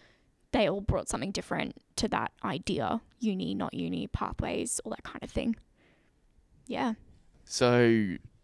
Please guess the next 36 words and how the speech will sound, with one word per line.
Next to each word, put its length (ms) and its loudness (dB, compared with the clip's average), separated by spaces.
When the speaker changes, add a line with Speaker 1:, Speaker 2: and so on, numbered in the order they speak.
Speaker 2:
what 360 0
do 200 0
we 240 2
reckon 400 2
were, 260 6
like, 240 -4
the, 340 0
across 420 -2
all 220 0
the 140 2
episodes, 580 0
what 160 2
were 400 4
some 220 -2
of 80 0
the 60 -2
major 480 -2
key 260 -4
takeaways 720 -2
that 120 -2
were, 120 2
like, 180 0
recurring 800 0
themes 600 -2
or, 80 -2
like, 180 -4
recurring 500 -2
points 520 0
in 300 -4
all 300 0
of 80 -6
them 260 -6
that 140 -12
we 100 -10
can 140 -10
kinda 360 -4